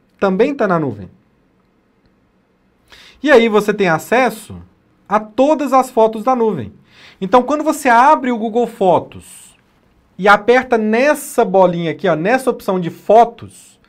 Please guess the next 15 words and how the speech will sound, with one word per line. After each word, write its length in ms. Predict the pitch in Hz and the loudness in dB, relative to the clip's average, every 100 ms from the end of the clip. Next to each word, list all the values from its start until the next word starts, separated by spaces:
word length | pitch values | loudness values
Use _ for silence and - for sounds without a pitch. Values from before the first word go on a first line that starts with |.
| _ _ | _ _
aqui 320 | 143 151 - 269 | -10 -10 -6 -4
embaixo, 500 | 202 180 220 - - | 2 2 2 -2 -16
ó, 60 | - _ _ _ | -20 _ _ _
fotos, 680 | _ - 214 170 - - _ | _ 2 4 4 0 -20 _
você 200 | 135 135 | -16 -2
aperta 360 | 185 185 220 226 | -2 2 0 0
aqui 140 | 214 | -6
em 60 | 175 | -8
fotos, 640 | - 202 220 220 90 - _ - - _ | -4 0 0 0 -20 -20 _ -20 -20 _
você 280 | 202 226 247 | -2 0 4
abre 320 | 233 240 240 | 6 6 2
o 60 | 247 | -4
quê? 360 | 214 165 101 - _ _ - | 0 -2 -2 -10 _ _ -4
A 120 | 262 | -4
nuvem 600 | 294 277 285 277 311 330 | -2 -4 -4 -4 -6 -6